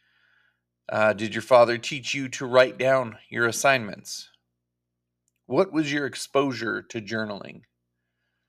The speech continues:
How well did you pick it up? What is your process now? How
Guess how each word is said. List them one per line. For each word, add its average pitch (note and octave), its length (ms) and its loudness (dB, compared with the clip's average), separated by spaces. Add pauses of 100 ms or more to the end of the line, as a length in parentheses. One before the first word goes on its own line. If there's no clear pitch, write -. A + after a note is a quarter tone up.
(2250)
How C#3+ 220 2
well C#3 200 4
did A#2+ 200 -4
you A2 100 -6
pick G#2 240 -4
it G#2+ 80 0
up? G#2+ 300 2 (1120)
What C3+ 140 0
is B2+ 80 0
your B2+ 100 -2
process A#2+ 500 0
now? C3+ 360 -6 (1040)
How D#3 600 0